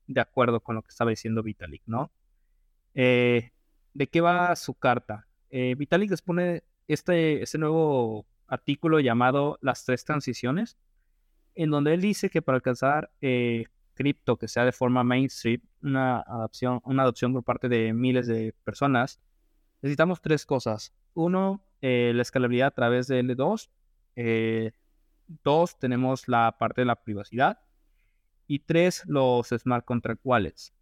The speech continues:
Dentro de la parte de la escalabilidad, pues él dice como de, Oye, eh, los usuarios no se están moviendo a las L dos, y ahí está el, el futuro.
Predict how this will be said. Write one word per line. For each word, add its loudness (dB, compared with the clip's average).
Dentro -2
de 2
la 0
parte 0
de 0
la 2
escalabilidad, -2
pues -4
él 0
dice -2
como -4
de, 0
Oye, 0
eh, 2
los -2
usuarios 0
no 0
se -14
están -2
moviendo -2
a 0
las 0
L 0
dos, 0
y 2
ahí 2
está 0
el, -2
el -6
futuro. -6